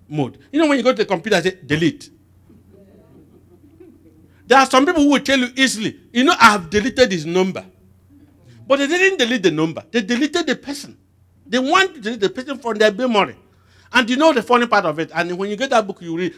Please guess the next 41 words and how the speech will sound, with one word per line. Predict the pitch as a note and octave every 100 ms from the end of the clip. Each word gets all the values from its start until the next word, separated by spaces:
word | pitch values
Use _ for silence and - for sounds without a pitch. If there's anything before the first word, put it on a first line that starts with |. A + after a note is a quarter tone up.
| -
the | A#3
funny | - - F#4 F#4
part | C#4+
of | G#3 F3
it | F#3
is | D3
that | - -
the | G3
priority | G3 G3+ G3+ C#4+ E4 - E4+
of | - E3+
human | G3 G#3+
beings | F3+ E3+ -
is | C3+
so | -
screwed | A#3 - F#3+
up. | B2+ - _ -
Do | A3
you | F4 F4
know | G#3+ E3 D#3+ - _ _ _ _ _
that | C4+ C#4 B3
sometimes | - D#4 C#4 B3 A#3+ G#3+
we | A3 A#3
prefer | A#3+ A#3 C#4 C#4+
to, | G#3 C#3+ _ -
to | F#3+
speak | - B3+ -
to | D3+ C#3+ _
the | D3
pet? | D3 E3+ - - - _ _ _ _ _ _ _ _
And | E3+ D3
some | C#4
of | A#3
us, | D#3 D3+
of | C3+
course, | - A#3+ - -
we | D#3+
speak | - F#3+
to | D#3+
the, | B2+ - -
the | C3
plant. | C#3+ D#3+ A#2+ -